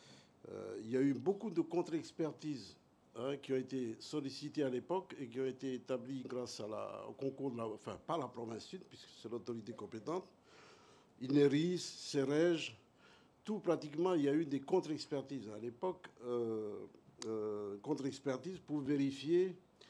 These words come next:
les impacts, euh, à partir donc des craintes qui étaient exprimées. Euh, autre chose, euh, importante, donc il y a eu des négociations, parce que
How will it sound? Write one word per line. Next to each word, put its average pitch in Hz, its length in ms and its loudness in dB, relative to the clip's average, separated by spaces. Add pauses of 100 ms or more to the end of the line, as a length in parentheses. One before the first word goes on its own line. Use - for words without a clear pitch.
(400)
les 123 260 0
impacts, 143 560 2 (880)
euh, 107 420 -2 (100)
à 123 80 -6
partir 123 360 -2
donc 131 280 0
des 123 100 -4
craintes 151 320 -4
qui 120 120 -12
étaient 123 200 -6
exprimées. 113 480 -8 (1400)
Euh, 117 160 -2
autre 156 400 2
chose, 202 520 6 (140)
euh, 127 580 4 (120)
importante, 151 500 4
donc 170 200 6
il 151 60 6
y - 40 8
a - 20 10
eu 196 140 6
des 180 120 10
négociations, 160 800 6 (400)
parce 127 200 -4
que 175 280 4